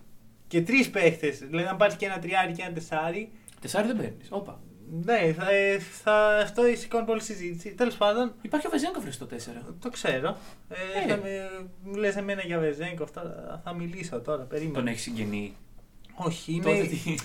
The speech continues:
Speaker 1: είναι ο αντίστοιχος Μίτογλου, είναι η αδυναμία μου στον
Speaker 2: Α,
Speaker 1: Ολυμπιακό.
Speaker 2: οκ, οκ.
Speaker 1: Και μάλιστα είναι παράξενο, γιατί ο, ο Βεζέγκοφ, εγώ τον πίστευα, ίσως τον πιστεύω ακόμα πιο πολύ από τον Μίτογλου.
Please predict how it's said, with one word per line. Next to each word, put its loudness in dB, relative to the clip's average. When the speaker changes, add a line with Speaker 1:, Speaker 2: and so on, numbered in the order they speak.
Speaker 1:
είναι 6
ο 12
αντίστοιχος 6
Μίτογλου, 4
είναι -4
η 2
αδυναμία 0
μου 2
στον 0
Speaker 2:
Α, 6
Speaker 1:
Ολυμπιακό. 2
Speaker 2:
οκ, 0
οκ. -8
Speaker 1:
Και 4
μάλιστα 6
είναι 0
παράξενο, 4
γιατί -2
ο, -4
ο 4
Βεζέγκοφ, -2
εγώ -8
τον -8
πίστευα, -4
ίσως -8
τον -6
πιστεύω -2
ακόμα -2
πιο -8
πολύ 0
από 0
τον -6
Μίτογλου. -12